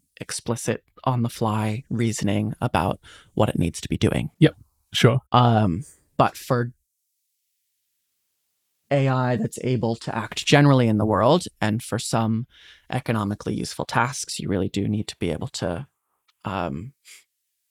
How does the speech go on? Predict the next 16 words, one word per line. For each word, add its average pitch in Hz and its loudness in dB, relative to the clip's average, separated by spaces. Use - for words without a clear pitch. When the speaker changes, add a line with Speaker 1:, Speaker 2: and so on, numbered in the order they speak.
Speaker 1:
to - 0
learn 110 4
different 110 0
things 110 0
to 117 -2
do 95 2
as - 0
they - 0
come - 0
up. - 0
Speaker 2:
Mm-hmm. 151 -10
Speaker 1:
Um, 90 0
the 123 0
situation's - -2
Speaker 2:
Yep. 180 8
Speaker 1:
different. - -4